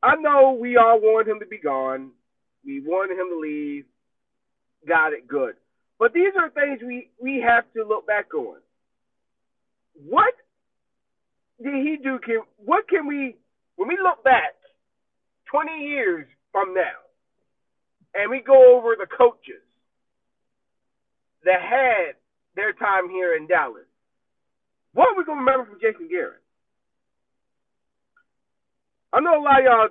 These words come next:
out there is probably gonna say, you know, the clapper, he didn't care,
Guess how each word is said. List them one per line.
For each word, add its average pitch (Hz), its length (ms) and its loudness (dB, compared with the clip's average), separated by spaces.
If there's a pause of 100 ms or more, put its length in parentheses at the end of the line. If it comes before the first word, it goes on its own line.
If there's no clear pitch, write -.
out 202 220 2
there 196 160 -2
is 185 120 -8
probably 190 260 0
gonna 175 220 -2
say, 170 280 -4
you 165 160 -8
know, 139 460 -2 (280)
the 135 80 -10
clapper, 156 840 0 (720)
he 135 100 -20
didn't 151 340 -2
care, 170 880 0